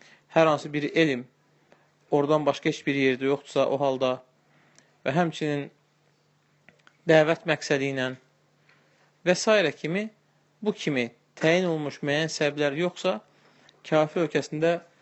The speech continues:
e, yaşamaq üçün getmək olmaz.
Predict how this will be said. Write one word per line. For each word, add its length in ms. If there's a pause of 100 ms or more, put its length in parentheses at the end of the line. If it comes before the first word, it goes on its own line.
(320)
e, 80
yaşamaq 640
üçün 220
getmək 480
olmaz. 640